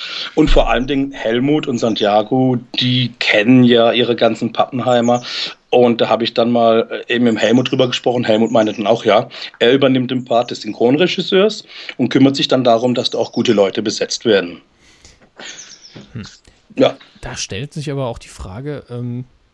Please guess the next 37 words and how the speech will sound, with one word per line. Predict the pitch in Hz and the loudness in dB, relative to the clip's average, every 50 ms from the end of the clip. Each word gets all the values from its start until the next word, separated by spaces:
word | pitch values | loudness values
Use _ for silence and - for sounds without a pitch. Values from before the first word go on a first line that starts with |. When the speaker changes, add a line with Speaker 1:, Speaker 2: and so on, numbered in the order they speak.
| _ _ _ _ _ _ _ _ _ _ _ _ _ _ _ 123 | _ _ _ _ _ _ _ _ _ _ _ _ _ _ _ -2
Speaker 2:
woher | 127 185 220 | 0 0 0
kennst | - - 196 214 - - | 0 0 -6 -6 -6 -8
du | 139 | -8
die | 117 | -6
ganzen | 117 104 104 - - 113 98 | -6 -8 -10 -10 -10 -10 -8
Leute? | 95 98 101 117 117 | -8 -8 -8 -8 -10
Was, | 127 - - - 139 | -8 -10 -10 -10 -10
was, | 131 - - - | -10 -10 -10 -10
woher | 127 120 123 131 | -6 -4 -4 -2
kommst | - 160 165 180 - - | -2 -4 -4 -4 -6 -4
du? | 165 | -2
Wer | 151 139 | -2 -2
bist | 131 143 - - | -2 -4 -6 -6
du? | 147 | -6
Was | 131 123 | -4 -2
machst | 127 135 143 - - - | -2 -2 -2 -4 -6 -6
du? | 107 120 147 156 | -4 -4 -4 -6
Die | - 120 113 | -8 -8 -8
alte, | 107 120 123 123 | -6 -6 -6 -6
alte, | 104 123 139 - - | -8 -8 -8 -8 -10
alte | 131 120 135 120 123 - - | -8 -6 -6 -8 -8 -8 -10
Asterix-Frage, | - - - 127 107 104 - - - - 104 123 127 123 | -12 -10 -8 -8 -8 -8 -8 -10 -10 -10 -8 -8 -8 -6
weil | 120 120 117 117 - - - - - - | -6 -6 -6 -6 -6 -6 -6 -6 -6 -6
der | 139 131 | -6 -4
Film | - 123 147 175 214 | -2 0 0 0 0
ist | 214 - - | -2 -2 -4
ja | 165 | -4
komplett, | - 160 139 - 170 170 - _ - - - | -4 -6 -6 -6 -8 -10 -10 _ -20 -14 -10
also | 139 131 123 | -8 -6 -6
fühlt | - - 175 190 190 - | -4 -4 -4 -4 -4 -6
sich | - - - | -10 -10 -8
komplett | 156 139 - 151 - - | -8 -6 -6 -8 -6 -4
unabhängig | 156 160 165 147 - 160 156 151 139 - - | -4 -4 -4 -6 -6 -8 -6 -6 -8 -8 -10
finanziert | - 135 117 107 - - - 165 180 - | -8 -6 -6 -6 -6 -6 -8 -8 -10 -10
an | - 156 170 175 170 170 | -12 -12 -10 -10 -10 -10
und | - 135 131 127 - - | -8 -8 -8 -8 -6 -6
irgendwie, | 143 151 151 143 131 139 139 139 135 131 | -6 -4 -4 -6 -6 -6 -6 -6 -8 -8